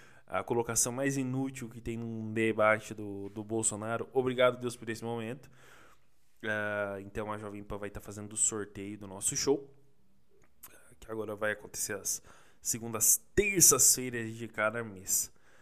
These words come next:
Eu acredito que, ah, eu posso comentar, ó, dos, dos últimos shows que eu fiz, dos últimos dois shows que eu fiz,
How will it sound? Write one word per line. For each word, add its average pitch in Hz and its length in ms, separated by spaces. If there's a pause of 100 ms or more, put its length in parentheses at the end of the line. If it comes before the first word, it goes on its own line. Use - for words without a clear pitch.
(1300)
Eu 359 240
acredito 170 800
que, 110 640 (1500)
ah, 127 400
eu 165 100
posso 156 340
comentar, 127 400
ó, 120 80
dos, 113 480
dos 110 320
últimos 113 440
shows 113 360
que - 80
eu 104 80
fiz, 110 240
dos 110 160
últimos 110 400
dois 123 280
shows 117 300
que - 100
eu 104 80
fiz, - 480